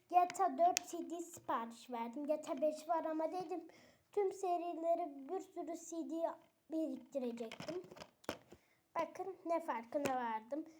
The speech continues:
Trendyol'dan yüz elli liraya sipariş etmiştim. Bakın açıyorum şimdi.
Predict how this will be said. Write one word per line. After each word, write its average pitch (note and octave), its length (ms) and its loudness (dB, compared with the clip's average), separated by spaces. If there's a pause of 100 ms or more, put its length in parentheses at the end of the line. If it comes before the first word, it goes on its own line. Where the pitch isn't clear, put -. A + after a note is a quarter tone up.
(120)
Trendyol'dan F4+ 760 6
yüz D#4+ 100 -4
elli E4 400 0
liraya C4+ 280 0
sipariş A#3 540 -8
etmiştim. A#3+ 680 -10
Bakın C4+ 560 -6
açıyorum B3+ 680 -4
şimdi. A#3 400 -12